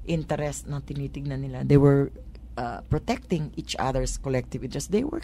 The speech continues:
caring for each other. You should go and see them, and, uh, you should go how, uh, to see how, how they care for each other. And they are not land-bound. Mga Kastila lang ang nag-,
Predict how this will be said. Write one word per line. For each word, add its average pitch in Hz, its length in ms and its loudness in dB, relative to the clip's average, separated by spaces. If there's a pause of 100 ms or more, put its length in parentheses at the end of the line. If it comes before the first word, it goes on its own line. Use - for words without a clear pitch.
(140)
caring 339 480 4
for 220 160 6
each 202 240 4
other. 156 400 2 (480)
You 320 80 -12
should 269 240 -8
go 247 240 2
and 233 160 4
see 214 240 -2
them, 190 320 -2 (400)
and, 190 240 -4
uh, 180 160 -4
you 180 160 -6
should 156 240 -10
go 185 160 -4
how, 170 320 4 (480)
uh, 143 240 8
to - 80 2
see 190 240 4
how, 170 400 2 (320)
how 202 80 10
they 180 160 10
care 170 400 4
for - 160 -6
each - 240 -8
other. 123 320 -6 (320)
And 175 160 8
they 170 160 6
are 156 80 0
not 151 240 -4
land-bound. 131 720 -6 (760)
Mga 185 320 8
Kastila 185 480 6
lang 196 160 8
ang 165 160 8
nag-, 175 240 -6